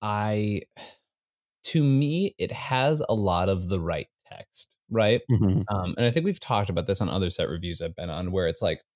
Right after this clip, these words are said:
Speaker 1: I don't have an answer yet. I think Oswald Fiddlebender was, like, the first one where this got brought up, um, where it's like,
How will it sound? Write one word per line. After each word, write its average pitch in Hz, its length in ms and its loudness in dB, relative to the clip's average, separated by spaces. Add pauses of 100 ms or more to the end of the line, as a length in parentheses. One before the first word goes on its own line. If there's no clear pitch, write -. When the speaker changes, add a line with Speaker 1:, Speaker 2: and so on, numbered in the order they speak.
(240)
Speaker 1:
I 107 120 0
don't 127 460 0
have 98 360 -2
an 90 100 -4
answer 82 320 -8
yet. 78 260 -4
I 117 60 2
think 147 160 2
Oswald 117 340 2
Fiddlebender - 360 6
was, - 100 -4
like, - 120 -6
the - 100 0
first 92 200 4
one 85 140 0
where 80 80 -2
this 82 140 2
got - 200 4
brought 69 200 -4
up, 62 180 -4 (500)
um, 80 300 -4
where 101 140 0
it's 98 100 -4
like, 87 180 0